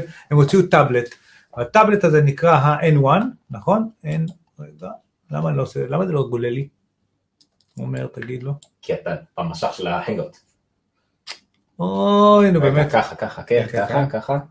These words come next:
Speaker 1: רגע, נכון, יפה. אמ, הוציאו מכשיר שנקרא נוקיה אן וואן, אה, שנראה ככה.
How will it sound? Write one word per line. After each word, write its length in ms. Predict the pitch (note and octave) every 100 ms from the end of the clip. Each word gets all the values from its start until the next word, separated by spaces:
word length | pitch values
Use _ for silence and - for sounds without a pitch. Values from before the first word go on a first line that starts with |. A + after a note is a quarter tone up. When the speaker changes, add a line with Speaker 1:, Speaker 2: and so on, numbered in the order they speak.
| _ A2
Speaker 1:
רגע, 340 | G#2+ C3 E3+ A#2
נכון, 360 | G#2+ G2+ F2
יפה. 220 | G2+ - G2+ - _ _ _ _ _ _
אמ, 480 | A2+ A2+ A2 A2+ A2+ A#2+
הוציאו 800 | - - C#3+ - F3 D#3+ D#3+ - _
מכשיר 560 | D3 C3 - E3 D3+ D3
שנקרא 720 | C#3+ C3+ B2+ - D3 C#3+ C3 A#2 _ _ _ -
נוקיה 520 | C#3 D3 D3 C3 A2+ - C3+
אן 180 | A#2+
וואן, 400 | A2 G2+ G2+ F3 A3+ - _ _ _ _ B2
אה, 720 | A2+ G#2+ A2 A2 G#2+ G#2+ A2 G#2 _ _ _ - - - _ _ _ _ _
שנראה 600 | F#3+ - C#3+ B2+ B2+ C3 B2
ככה. 420 | - G#2+ - C#3+